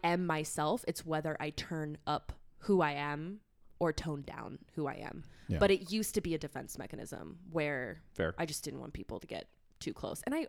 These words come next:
Speaker 1: honestly, when I first joined the gym we're at now, I was not comfortable. It was very cliquey
Speaker 3: Mm-hmm.
Speaker 1: at the time. I felt like I was invading the space. Ugh, it was awful. And,
Speaker 3: You weren't the
Speaker 1: um,
Speaker 3: only one who felt that, by the way.
Speaker 1: <laughs> I know. It was,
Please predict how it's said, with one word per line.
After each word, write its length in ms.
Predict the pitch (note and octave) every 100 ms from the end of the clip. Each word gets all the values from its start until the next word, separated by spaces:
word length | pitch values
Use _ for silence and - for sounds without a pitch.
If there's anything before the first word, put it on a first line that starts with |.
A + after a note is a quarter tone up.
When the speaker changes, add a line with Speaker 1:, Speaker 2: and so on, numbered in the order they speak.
| -
Speaker 1:
honestly, 320 | F#3 - C4
when 100 | A3+
I 60 |
first 260 | F#3 A3+ -
joined 180 | F3 E3+
the 60 |
gym 160 | D#3+ D#3
we're 100 | D3+
at 120 | C#3+
now, 220 | D3 C#3+ C#3
I 80 | D#3
was 220 | D#3+ -
not 240 | D3+ -
comfortable. 380 | - D#3+ - -
It 80 | -
was 100 | D#3+
very 240 | - - -
cliquey 500 | - A3 - G#3 G#3 - A#2+
Speaker 3:
Mm-hmm. 180 | A2+ F3+ -
Speaker 1:
at 140 | - -
the 60 |
time. 440 | F#3+ - F#3+ F#3 F#3
I 80 | D#3+
felt 380 | D#3 - E3 D#3+
like 160 | E3+ D#3+
I 20 |
was 80 | D#3
invading 420 | D#3 D#3+ D#3+ D#3
the 100 | D3+
space. 540 | - - G3+ F#3 F3+ -
Ugh, 220 | E3 - -
it 40 |
was 120 | F3 -
awful. 500 | D3 - D3 C#3+ - - - - - - -
And, 260 | E3 D3+ F#2+
Speaker 3:
You 80 | G#2+
weren't 200 | A#2+ A2
the 80 |
Speaker 1:
um, 60 | G#2+
Speaker 3:
only 80 | G#2
one 120 | G2
who 60 | F#2+
felt 240 | - C#2
that, 140 | D2 C#2
by 100 | C#2+
the 80 | D2+
way. 140 | D#2
Speaker 1:
<laughs> 1400 | D3+ E3+ F#3+ E3 F#3 C#3 F3+ C3+ E3 A#2 C3+ G#2 - -
I 100 | D#3+
know. 200 | D3 B2+ -
It 80 |
was, 300 | F3 E3 -